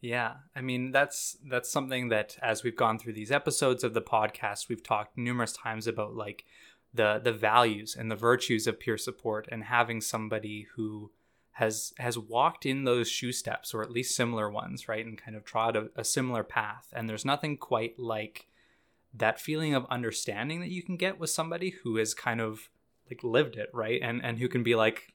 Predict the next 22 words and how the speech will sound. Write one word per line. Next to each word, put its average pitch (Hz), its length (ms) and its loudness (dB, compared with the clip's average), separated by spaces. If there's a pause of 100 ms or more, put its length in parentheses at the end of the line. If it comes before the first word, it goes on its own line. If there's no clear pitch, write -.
(140)
"Oh, 117 200 6
I 120 100 12
remember 131 480 8
that. 127 360 10
Yeah, 131 300 10
<laughs> 123 200 2
that 170 200 10
seems 160 300 2
familiar 143 440 6
to 120 120 4
me," 117 140 0
w-, 117 180 -4 (560)
when 127 120 -6
you 127 80 -6
start 127 260 0
talking 120 360 -2
about 104 220 -4
it. - 180 -8 (640)
Um, 131 460 2
yeah, 98 180 -2
so 135 280 4
what, 135 500 0